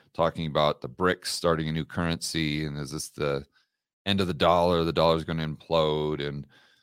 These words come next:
all these dollars are gonna come flooding back to the United States because they're no longer needed for global trade, and yada, yada, yada. Um,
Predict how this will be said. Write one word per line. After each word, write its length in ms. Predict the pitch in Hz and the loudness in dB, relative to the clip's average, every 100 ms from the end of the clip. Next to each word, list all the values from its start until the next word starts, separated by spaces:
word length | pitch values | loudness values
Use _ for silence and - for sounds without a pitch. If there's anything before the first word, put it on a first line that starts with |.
| _ _ | _ _
all 140 | 87 | 0
these 180 | 87 80 | 0 0
dollars 380 | - 82 80 80 | 2 4 4 2
are 40 | |
gonna 160 | 78 78 | -4 -6
come 160 | - 78 | -6 -8
flooding 440 | - 82 82 80 | 0 2 2 0
back 380 | 78 80 78 - | 2 4 2 -4
to 80 | - | -10
the 80 | 73 | -6
United 360 | 76 78 71 | -2 -2 -4
States 560 | - 80 78 78 76 - | -4 -2 0 0 -4 -10
because 480 | 73 - 76 76 71 | -10 -2 0 0 -4
they're 140 | 76 | -4
no 160 | 76 76 | -2 -2
longer 320 | 76 76 73 | -2 -4 -4
needed 440 | 78 80 78 71 | -4 -2 -2 -4
for 120 | - | -8
global 320 | 69 76 73 71 | -6 -2 -2 -4
trade, 540 | - 80 73 71 69 | 0 2 2 0 -2
and 100 | 69 | -6
yada, 200 | 65 64 | -12 -14
yada, 220 | 64 64 | -16 -18
yada. 220 | 60 - _ _ _ _ _ _ | -20 -20 _ _ _ _ _ _
Um, 240 | 76 80 | -6 -6